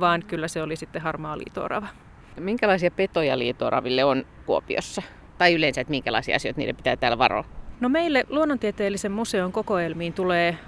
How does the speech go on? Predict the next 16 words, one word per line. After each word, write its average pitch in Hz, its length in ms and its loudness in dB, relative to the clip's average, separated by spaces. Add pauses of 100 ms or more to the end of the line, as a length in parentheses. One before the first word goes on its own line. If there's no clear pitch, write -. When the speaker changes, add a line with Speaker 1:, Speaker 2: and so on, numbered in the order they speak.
Speaker 1:
aika 185 220 0
usein 190 400 0
itse 165 240 -4
asiassa 170 300 -6
näitä 175 200 -4
kuolleena 165 640 0
löydettyjä 165 640 -2
liito-oravia. 190 640 -2 (140)
Ja 175 200 -4
tota, 170 460 -2 (300)
ää, 175 240 -2
näyttää 208 480 0
siltä, 233 440 2
että 165 180 -4
täällä 185 320 0
päin 160 300 -2